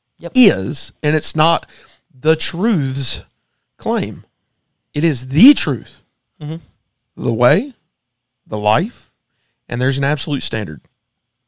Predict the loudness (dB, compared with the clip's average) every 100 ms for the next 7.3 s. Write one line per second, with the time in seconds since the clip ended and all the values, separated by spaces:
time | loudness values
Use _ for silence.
0 | _ _ -20 -20 -20 -20 -20 -20 -20 _
1 | _ _ _ -6 -4 -6 -4 -4 -4 -8
2 | -10 -10 -10 -10 -12 -12 -10 -6 -6 -6
3 | -6 -6 -6 -8 -6 -6 -8 _ _ _
4 | _ _ -8 -2 2 4 4 2 -2 -10
5 | -20 -20 -20 -16 -10 -4 -4 -4 -6 -4
6 | -2 -2 -2 -4 -4 -4 -6 -8 -4 -2
7 | -2 -4 -6